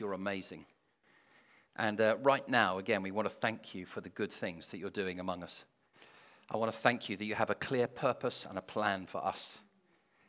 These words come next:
And Father, again, we say we want to bow the knee to you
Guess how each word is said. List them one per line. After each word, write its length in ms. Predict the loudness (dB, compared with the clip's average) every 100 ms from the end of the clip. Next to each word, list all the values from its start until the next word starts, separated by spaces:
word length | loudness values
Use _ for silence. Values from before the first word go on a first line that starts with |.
| -14
And 80 | 4
Father, 300 | 6 6 4
again, 320 | 2 2 2
we 80 | -6
say 240 | 2 2
we 160 | 2 0
want 260 | 0 0 -4
to 320 | -4 -4 -4 -10 -20 _
bow 240 | 8 8
the 100 | 2
knee 340 | -2 -2 -4 -6
to 140 | -8 -6
you 320 | -4 -4